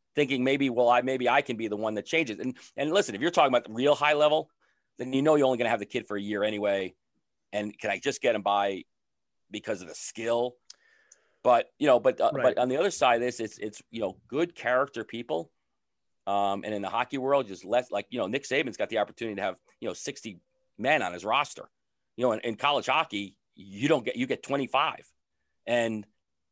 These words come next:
Speaker 1: it, it, you, you, you have to be a better person in a, in a, in a tighter group,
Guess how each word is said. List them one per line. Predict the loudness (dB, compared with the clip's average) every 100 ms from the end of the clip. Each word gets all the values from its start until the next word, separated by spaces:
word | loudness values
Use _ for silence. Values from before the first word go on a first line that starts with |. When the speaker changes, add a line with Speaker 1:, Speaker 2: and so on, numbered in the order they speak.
| _ -8
Speaker 1:
it, | -4
it, | -4 -2
you, | -4
you, | -4 -6
you | -2
have | -2 -2
to |
be | -4 -2
a | 0
better | 2 2 2
person | 0 -4 -4 -6
in | -6
a, | -6
in | -6
a, | -8 -8
in | -10
a |
tighter | -8 -4 -4 -2 -6 -6
group, | -8 -8 -12